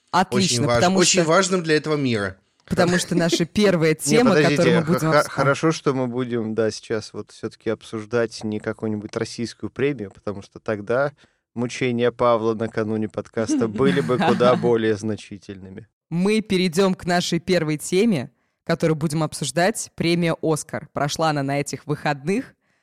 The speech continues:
Speaker 1: С "Паразитами" всех нас поздравляем. И самое, наверное, значимое событие — это то, что фильм "Паразиты" Пона Джун Хо, корейского режиссера,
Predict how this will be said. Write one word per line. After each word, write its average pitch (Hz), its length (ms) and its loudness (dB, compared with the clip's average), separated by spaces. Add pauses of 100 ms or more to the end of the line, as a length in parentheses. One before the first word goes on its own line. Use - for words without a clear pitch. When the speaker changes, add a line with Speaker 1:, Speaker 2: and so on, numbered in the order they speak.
(120)
Speaker 1:
С - 100 -14
"Паразитами" 165 600 0
всех - 320 -6
нас 151 180 -4
поздравляем. 156 840 0 (340)
И 160 220 0
самое, 175 400 0
наверное, 151 420 -2
значимое 156 560 -2
событие — 160 960 -2
это 143 300 -4
то, 160 120 -2
что 151 180 -4
фильм 156 360 -2
"Паразиты" 160 680 -2
Пона 160 300 -2
Джун 143 260 -4
Хо, 160 300 -2
корейского 160 500 -6
режиссера, 165 640 -2